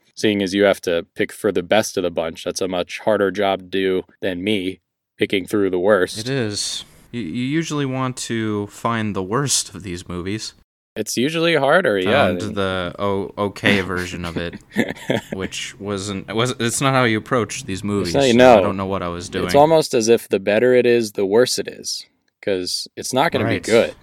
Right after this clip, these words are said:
Speaker 2: Yeah.
Speaker 1: So the worse it is, the more entertaining it is.
Speaker 2: Right. Yeah, you kinda wanna go big or go home, but mine kinda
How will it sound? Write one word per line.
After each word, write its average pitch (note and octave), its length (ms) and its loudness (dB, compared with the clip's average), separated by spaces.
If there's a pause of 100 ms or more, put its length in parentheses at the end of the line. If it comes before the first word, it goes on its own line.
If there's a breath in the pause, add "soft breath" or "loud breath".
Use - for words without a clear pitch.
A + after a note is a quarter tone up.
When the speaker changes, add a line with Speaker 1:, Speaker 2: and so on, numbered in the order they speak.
(140)
Speaker 2:
Yeah. G2+ 260 -6
Speaker 1:
So G#2+ 80 0
the G2+ 100 2
worse B2 280 2
it A2+ 80 -4
is, G2 160 -4
the G#2 80 -4
more G2+ 220 -2
entertaining G2+ 600 -2
it - 120 -12
is. - 420 -12
Speaker 2:
Right. A2+ 480 -4
Yeah, A2 160 -4
you G#2+ 160 -2
kinda B2 300 -2
wanna A#2 240 0
go A2+ 180 0
big A2+ 220 0
or A2 100 2
go G#2 180 0
home, G#2+ 400 -2
but E2+ 200 -8
mine G2+ 400 -6
kinda F#2+ 500 -10